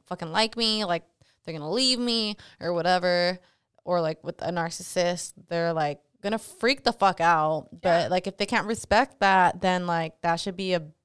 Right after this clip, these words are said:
Speaker 1: big, bright red flag.
Speaker 2: Exactly. 'Cause if they're gonna, um, you know, uh,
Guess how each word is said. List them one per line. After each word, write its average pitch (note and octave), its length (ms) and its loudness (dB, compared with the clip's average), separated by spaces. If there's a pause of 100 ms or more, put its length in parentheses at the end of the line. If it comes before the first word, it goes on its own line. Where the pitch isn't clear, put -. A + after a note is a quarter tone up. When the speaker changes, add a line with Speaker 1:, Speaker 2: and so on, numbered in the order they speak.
(200)
Speaker 1:
big, F3+ 640 4
bright E3+ 320 2
red E3 240 0
flag. A#2+ 680 -6 (100)
Speaker 2:
Exactly. F#3+ 720 -14 (180)
'Cause A3 320 -8 (300)
if G#3+ 180 -8
they're A3 140 -8
gonna, A#3 540 -10 (260)
um, F#3 540 -14 (120)
you G#3 80 -20
know, F#3 240 -12 (200)
uh, G3 440 -14